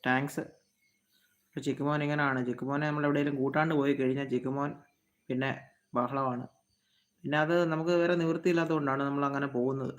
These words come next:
കാരണം ചിലപ്പോ ഒക്കെ അവനെ കൂട്ടാണ്ട് പോകേണ്ടി വരും. അപ്പൊ ഒത്തിരി സിറ്റിയുടെ അകത്തോട്ടൊക്കെ കയറി പോകുമ്പോഴേ നമുക്ക് ഇവനെ കൊണ്ട് പോകത്തില്ല. എങ്ങാനും വണ്ടിയുടെ എങ്ങാനും കൺട്രോൾ പോയാലോ. അപ്പൊ അതുകൊണ്ട് തൊട്ടടുത്തൊക്കെ പോകുമ്പോ മീൻകടയിലും അങ്ങനെയൊക്കെ പോകുമ്പോഴാണ് ചിക്കുമോനെ കൂട്ടുന്നത്. എടാ ചിക്കുമോനെ, എടാ നിന്റെ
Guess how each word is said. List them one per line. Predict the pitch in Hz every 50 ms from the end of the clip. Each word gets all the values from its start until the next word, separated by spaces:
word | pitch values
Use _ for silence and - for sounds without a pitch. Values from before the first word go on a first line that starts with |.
| - _ _ _ _ -
കാരണം | 123 123 131 131 131 135 131 131 - - - -
ചിലപ്പോ | 131 135 135 135 151 151 151
ഒക്കെ | 143 143 143 139
അവനെ | 139 143 143 -
കൂട്ടാണ്ട് | 139 135 131 143 139 143 143
പോകേണ്ടി | 139 131 127 131 135 135 127
വരും. | 123 120 - - -
അപ്പൊ | _ - 135 135
ഒത്തിരി | 135 - 160 160 170 165 170 - - - - - _ _ _ _
സിറ്റിയുടെ | - 143 143 - 156 156 160 151
അകത്തോട്ടൊക്കെ | 147 147 - 165 160 160 147 151 143 147
കയറി | 147 143 151 147
പോകുമ്പോഴേ | 143 143 135 135 127 117 107 - - -
നമുക്ക് | 135 135 131 143
ഇവനെ | 139 139 139 143
കൊണ്ട് | 147 147 147 135 127
പോകത്തില്ല. | 123 135 143 143 135 127 123 117
എങ്ങാനും | 123 127 135 143 143 139
വണ്ടിയുടെ | 131 127 131 135 139 135
എങ്ങാനും | 135 135 139 143 127
കൺട്രോൾ | 117 120 123 123 139 139
പോയാലോ. | 131 123 120 120 120 131 - - - _ _ _ _ _ _ _ _ _ _ _ _ _
അപ്പൊ | _ - 127
അതുകൊണ്ട് | 131 139 147 156 156 143
തൊട്ടടുത്തൊക്കെ | 151 156 - 185 185 180 185 180 185 175 -
പോകുമ്പോ | 165 165 160 165 170 202 - - - - _ _ _ _ _ -
മീൻകടയിലും | - 156 156 156 156 156 160 160 160 147 - - - -
അങ്ങനെയൊക്കെ | 135 147 156 160 160 160 156 151 143
പോകുമ്പോഴാണ് | 143 143 143 151 143 135 151 190 - - - - -
ചിക്കുമോനെ | 131 127 139 151 156 160 160 156 147
കൂട്ടുന്നത്. | 147 127 143 131 127 - - -
എടാ | 147 180 175 -
ചിക്കുമോനെ, | 160 170 196 226 240 233 208 - - - - _ _ _ _ _ _ _ _ - 165
എടാ | 160
നിന്റെ | 156 147 156 175 196